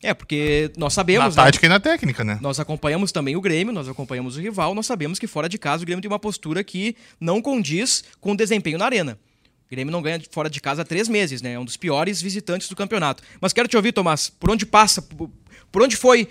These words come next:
Speaker 1: essa soberania colorada?
Speaker 2: Olha, Bruno, eu acho que tática e técnica, sinceramente. Ah, Jeremias acabou de citar aqui o espaço que o Alan Patrick teve ao longo da tarde, né, pra, pra desfilar, né?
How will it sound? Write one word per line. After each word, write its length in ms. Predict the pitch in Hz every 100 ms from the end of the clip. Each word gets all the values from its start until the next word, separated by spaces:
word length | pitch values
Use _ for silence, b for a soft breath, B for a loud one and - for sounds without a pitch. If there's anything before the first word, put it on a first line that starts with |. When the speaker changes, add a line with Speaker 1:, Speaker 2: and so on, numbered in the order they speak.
| b
Speaker 1:
essa 200 | - 202
soberania 520 | 214 240 226 226 226 220
colorada? 500 | 185 160 143 117 107 b b b b - _ - -
Speaker 2:
Olha, 160 | 240
Bruno, 260 | 170 139 127
eu 60 | 120
acho 200 | 143 -
que 360 | 185 185 202 - - - _
tática 300 | - 220 -
e 40 | 254
técnica, 460 | 190 170 175 135
sinceramente. 880 | 117 123 135 147 160 143 143 - - _ _ _ _ -
Ah, 340 | 101 98 98 95 b b b -
Jeremias 400 | 117 107 117 131
acabou 280 | 127 117 131
de 60 | -
citar 140 | 139
aqui 320 | 120 131 139 - b b -
o 40 |
espaço 420 | 131 - 131 143
que 80 | -
o 200 | 139 127
Alan 160 | 123 123
Patrick 360 | 123 117 131 -
teve 200 | 131 135
ao 80 |
longo 160 | 127 139
da 80 | 139
tarde, 400 | 127 123 151 143
né, 160 | 120 131
pra, 340 | 131 101 95 b b b -
pra 180 | 127
desfilar, 500 | 123 - 147 123 135
né? 280 | 160 135 180